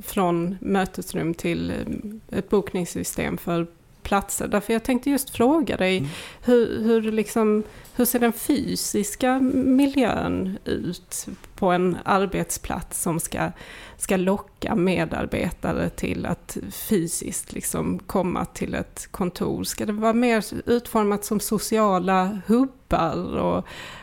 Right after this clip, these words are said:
Speaker 1: att det ska finnas, eh, någon guldkant på tillvaron som en bra kaffemaskin och så vidare?
Speaker 2: Jag
Speaker 1: Mm.
Speaker 2: tror ju det. Jag, jag tror att man,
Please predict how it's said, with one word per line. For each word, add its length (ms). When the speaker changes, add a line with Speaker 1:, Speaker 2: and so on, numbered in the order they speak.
Speaker 1:
att 140
det 60
ska 200
finnas, 800
eh, 300
någon 260
guldkant 760
på 100
tillvaron 800
som 240
en 260
bra 520
kaffemaskin 1900
och 160
så 120
vidare? 580
Speaker 2:
Jag 400
Speaker 1:
Mm. 160
Speaker 2:
tror 140
ju 180
det. 160
Jag, 300
jag 180
tror 360
att 180
man, 320